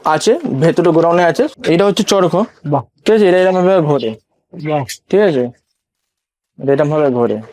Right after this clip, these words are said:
Speaker 1: এটা বাঁকের ওপরে থাকে। এবার এরপরে যেটা নেক্সট দেখাচ্ছি, দেখো, ত্রিশূল, ডমরু, চাঁদ।
Speaker 2: বাহ।
Speaker 1: এরও অনেক মডেল আসছে,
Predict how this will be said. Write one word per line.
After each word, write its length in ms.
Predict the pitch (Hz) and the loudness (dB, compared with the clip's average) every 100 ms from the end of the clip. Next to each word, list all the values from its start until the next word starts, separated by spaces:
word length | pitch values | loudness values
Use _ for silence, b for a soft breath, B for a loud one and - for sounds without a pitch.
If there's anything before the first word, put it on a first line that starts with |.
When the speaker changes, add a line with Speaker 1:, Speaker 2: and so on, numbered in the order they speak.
| - | -4
Speaker 1:
এটা 140 | 160 | -2
বাঁকের 300 | 165 165 185 | 0 0 2
ওপরে 260 | 170 165 156 | 2 0 0
থাকে। 260 | 127 107 110 _ _ _ _ _ _ 135 _ _ _ _ _ _ _ _ _ _ | -2 -4 -10 _ _ _ _ _ _ -20 _ _ _ _ _ _ _ _ _ _
এবার 200 | 147 165 165 160 | -4 -2 -2 -2
এরপরে 400 | 165 180 190 202 | -2 0 0 2
যেটা 160 | 202 202 | 2 2
নেক্সট 240 | 202 190 | 2 2
দেখাচ্ছি, 500 | 202 196 - 220 226 - _ _ _ 254 - | 2 0 0 2 2 -2 _ _ _ -20 -12
দেখো, 220 | 110 120 123 - - | -8 -6 -8 -8 -2
ত্রিশূল, 460 | 190 - 220 220 | 0 2 2 4
ডমরু, 260 | 185 190 202 | 4 4 2
চাঁদ। 360 | - 135 107 - | 2 -2 -2 -8
Speaker 2:
বাহ। 360 | 170 170 147 143 - - | -8 -2 0 -2 -4 -2
Speaker 1:
এরও 220 | 165 190 | 2 2
অনেক 240 | 185 196 | 2 2
মডেল 300 | 190 175 196 | 2 2 2
আসছে, 380 | 185 - - | 2 0 0